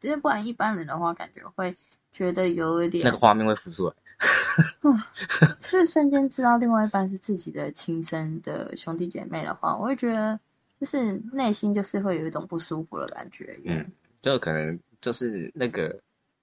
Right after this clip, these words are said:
Speaker 2: 该怎么讲，就是一种疙瘩在那边。
Speaker 1: 嗯。
Speaker 2: 就，你说很严重吗？
Speaker 1: 嗯。
Speaker 2: 其实以，是以现在的伦理来观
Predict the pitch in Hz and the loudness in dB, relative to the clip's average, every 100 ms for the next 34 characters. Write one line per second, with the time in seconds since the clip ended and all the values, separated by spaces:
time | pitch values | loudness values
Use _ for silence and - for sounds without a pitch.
0 | _ _ - - - 101 98 87 98 73 | _ _ -20 -18 -6 -4 -2 -2 -2 -2
1 | 101 123 - 135 - 69 - _ _ - | -2 -2 -4 -2 0 -2 -6 _ _ 0
2 | 107 107 95 98 87 82 80 76 _ _ | 2 6 6 6 2 0 -6 -16 _ _
3 | 226 196 170 _ - 110 82 - _ _ | -6 -6 -10 _ -4 -2 -2 -6 _ _
4 | _ _ - 104 110 151 170 165 107 98 | _ _ -4 -4 -2 2 4 4 2 0
5 | 110 120 165 131 127 143 - _ - 214 | 0 2 0 0 -2 -6 -12 _ -8 -6
6 | 185 143 202 - - 156 165 156 143 - | -6 -14 -20 -16 -8 -2 0 -2 -4 -4
7 | 101 - - - 170 90 - 131 120 92 | -6 -6 -10 -2 2 2 2 4 6 6
8 | 87 101 73 73 92 | 4 4 2 2 -2